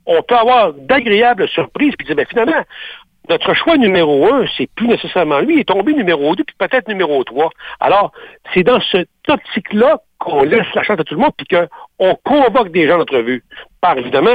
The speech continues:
esprit aussi, même de clarté et de transparence. Mais à la Fédé, c'est pas ce qu'on a fait.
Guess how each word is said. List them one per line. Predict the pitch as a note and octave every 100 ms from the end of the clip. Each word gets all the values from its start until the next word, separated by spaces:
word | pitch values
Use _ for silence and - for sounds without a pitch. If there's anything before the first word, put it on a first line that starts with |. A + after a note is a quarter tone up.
| -
esprit | D#3 - - G3+
aussi, | -
même | E3+ B2+
de | - C3 -
clarté | - F#3 C#4
et |
de | G#3+
transparence. | - F3+ - C#3+ B2+ B2 - - - -
Mais | G3+
à | G#3+
la | C#3+
Fédé, | - G3 E4 D#4+ - -
c'est | B2+
pas | A#3+
ce | -
qu'on | E3
a | D3+
fait. | - G#3